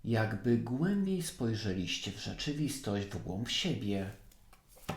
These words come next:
I ta choroba bardzo was zmieniła. Z osoby, która myślała tylko o pieniądzach, że to jest najważniejsze, by mieć tylko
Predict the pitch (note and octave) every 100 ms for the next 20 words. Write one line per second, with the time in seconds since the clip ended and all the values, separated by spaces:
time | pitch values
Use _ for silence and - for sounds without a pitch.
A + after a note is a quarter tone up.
0 | - - - - - - - - - -
1 | - - - G2+ - - C3+ G3+ G#3+ E3+
2 | A#2+ A#2 A2 - - F#2 G2+ G2+ A#2+ A#2
3 | C3 C3 D3 F3 F#3+ A3 E3 G2+ F2 F#2
4 | - - - - - - - - A#2 -
5 | - F3+ F3+ - - A#2+ A2+ A2 - A#2
6 | A2 G#2+ G2+ - G#2 G#2 - E3 E3+ C3
7 | A2+ G2 G#2 G2 G#2+ G#2 G#2 A#2 B2 C#3
8 | C#3+ F#3 E3 - A#2+ A2+ B2+ A#2 - -
9 | - B2 A#2+ - - A3 G3 - E3+ D#3
10 | D#3